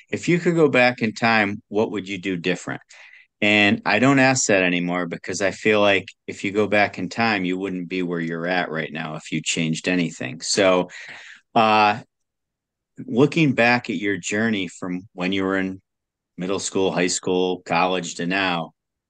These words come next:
how has that given you the perspective to help other people? 'Cause you said, "I don't give advice, I give perspective and feedback." And, and I love that, because people don't know what they don't know. So, so how do you help them with that?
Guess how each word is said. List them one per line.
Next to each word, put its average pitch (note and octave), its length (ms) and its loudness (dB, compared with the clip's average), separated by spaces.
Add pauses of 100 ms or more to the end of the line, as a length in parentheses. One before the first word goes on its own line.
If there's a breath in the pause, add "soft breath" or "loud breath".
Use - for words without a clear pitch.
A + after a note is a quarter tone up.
(320)
how D3+ 260 4
has C#3 180 0
that B2+ 260 2
given A2 300 -4
you A2 120 -2
the G#2 140 -6
perspective F#2+ 720 -4
to D#2+ 120 -4
help G2 340 -2
other E2 220 -2
people? G2 360 -4
'Cause F2+ 180 -6
you F#2 140 -4
said, A2+ 240 2
"I A#2 100 4
don't C3+ 200 4
give B2 160 2
advice, F#2+ 560 0
I F2+ 100 -2
give F#2 240 -8
perspective F2+ 640 -4
and E2 140 -2
feedback." D2 600 -4
And, D#2 200 -8 (480 loud breath)
and G2 100 0
I G#2+ 140 4
love F#2+ 500 2
that, D#2+ 240 -4
because - 380 -4
people A#2+ 340 0
don't G#2 220 0
know G2 140 -2
what F2+ 180 -4
they D#2 120 -4
don't E2 220 -8
know. E2+ 240 -4
So, E2 360 -4
so - 200 -6
how A2 180 0
do A#2 80 2
you G#2+ 140 2
help F2+ 300 0
them D2 180 -8
with C#2 160 -12
that? B1+ 220 -8